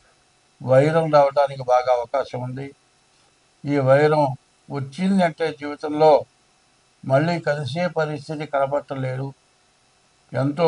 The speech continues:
ఓర్పుగా, శాంతంగా భార్యాభర్తలు ఎన్ని సమస్యలున్నా ఏకంగా ఇద్దరు ఒక్కళ్ళుగా ఉండాలి. బండికి రెండు చక్రాలు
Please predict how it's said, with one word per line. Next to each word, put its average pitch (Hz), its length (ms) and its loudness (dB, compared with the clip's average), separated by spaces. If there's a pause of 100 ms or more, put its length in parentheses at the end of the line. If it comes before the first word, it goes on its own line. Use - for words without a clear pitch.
ఓర్పుగా, 151 640 0
శాంతంగా 139 680 0
భార్యాభర్తలు 131 880 0 (1200)
ఎన్ని 190 400 0
సమస్యలున్నా 151 800 2 (160)
ఏకంగా 139 560 2 (1000)
ఇద్దరు 139 360 4
ఒక్కళ్ళుగా 147 680 2
ఉండాలి. 131 380 2
బండికి 147 400 -4
రెండు 143 240 -4
చక్రాలు 151 680 0